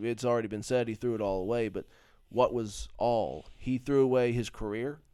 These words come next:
He threw away his friendships in the Sanhedrin, in the Pharisaical circles.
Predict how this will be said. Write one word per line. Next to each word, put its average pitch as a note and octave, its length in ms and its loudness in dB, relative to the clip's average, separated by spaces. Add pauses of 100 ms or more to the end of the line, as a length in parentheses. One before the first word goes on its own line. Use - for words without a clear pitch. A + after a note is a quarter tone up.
(360)
He B2 140 -4
threw C3+ 260 4
away A#2+ 200 6
his A2+ 180 -2
friendships C3 800 0
in B2 240 -2
the A#2 60 -2
Sanhedrin, C3 680 -2
in G#2 120 -4
the F2+ 60 -8
Pharisaical B2 760 -2
circles. C3 600 -2